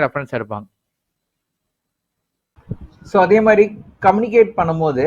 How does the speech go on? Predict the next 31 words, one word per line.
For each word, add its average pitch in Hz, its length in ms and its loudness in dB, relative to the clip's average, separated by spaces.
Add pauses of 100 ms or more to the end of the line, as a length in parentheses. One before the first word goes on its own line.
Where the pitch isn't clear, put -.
(180)
சென்டர் 202 400 2
ரிசீவர் 185 400 -2
சைடுல 139 260 -2
இருந்து 151 260 0
எப்படி 190 240 -2
வந்து 170 180 -4
டேட்டா 165 260 2
ஃப்ளோ 160 240 0
ஆகும்னா, 117 380 2 (580)
சென்டர் 208 320 4
சைடுல 180 200 2
இருந்து 160 160 4
அப்ளிகேஷன் 175 460 -2
லேயர் 151 140 2
இருந்து 170 180 -4
பிரசன்டேஷன் 156 540 0
லேயர், 139 220 2 (380)
பிரசன்டேஷன்ல 185 640 2
இருந்து 165 220 -4
செஷன் 165 340 -2
லேயர், 147 260 4 (320)
செஷன்ல 190 320 2
இருந்து 185 200 -2
டிரான்ஸ்போர்ட், 156 480 0 (320)
டிரான்ஸ்போர்ட்ல 185 500 0
இருந்து 170 200 -4
நெட்வொர்க், 160 360 0 (300)
நெட்வொர்க்ல 165 400 0
இருந்து 180 160 0
டேட்டா 160 280 4
லிங்க் 208 180 -6